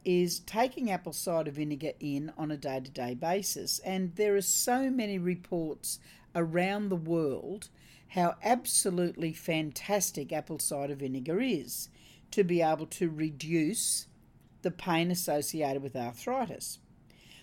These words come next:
Well, what I've always recommended is that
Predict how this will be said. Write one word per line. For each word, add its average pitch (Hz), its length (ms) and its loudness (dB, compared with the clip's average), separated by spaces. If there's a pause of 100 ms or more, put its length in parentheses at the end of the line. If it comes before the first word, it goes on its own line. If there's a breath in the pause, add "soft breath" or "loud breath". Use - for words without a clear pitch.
(120 loud breath)
Well, 240 340 6
what 247 240 4 (180)
I've 220 220 4
always 190 380 6
recommended 180 540 2
is 147 300 0 (360 soft breath)
that 196 220 6